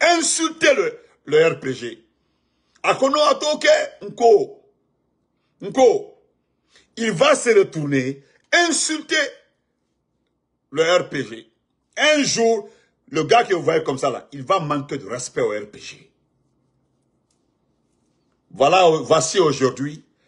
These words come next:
Ce n'est pas quelqu'un d'autre qui m'a envoyé la vidéo. C'est le grand frère là qui m'a envoyé la vidéo. Lui-même en personne. C'est-à-dire, il a évité de me dire qu'il tugnale, il quand même faut tugnale. Il m'a juste envoyé la vidéo. Il dit, faut suivre le petit. Quand, quand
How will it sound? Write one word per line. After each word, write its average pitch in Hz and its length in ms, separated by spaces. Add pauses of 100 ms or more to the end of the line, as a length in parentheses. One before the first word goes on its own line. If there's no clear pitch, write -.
(120)
Ce - 140
n'est 226 160
pas 247 180
quelqu'un 208 360
d'autre 185 220
qui 151 120
m'a 143 180
envoyé 156 200
la 127 100
vidéo. 127 240 (380)
C'est - 160
le 180 100
grand 220 300
frère 180 220
là 160 140
qui 135 140
m'a 117 180
envoyé 123 240
la 98 100
vidéo. 85 380
Lui-même 277 380
en 196 100
personne. 147 480 (460)
C'est-à-dire, 247 400
il 208 100
a 202 160
évité 240 300
de 208 100
me 185 100
dire 196 220
qu'il 196 280
tugnale, 165 360
il 147 120
quand 185 120
même 160 160
faut 139 160
tugnale. 127 400 (240)
Il 190 100
m'a 202 160
juste 233 320
envoyé 185 280
la 135 100
vidéo. 139 220
Il 156 80
dit, 180 100
faut 202 260
suivre 156 220
le 123 100
petit. 131 360 (2000)
Quand, 269 300
quand 262 140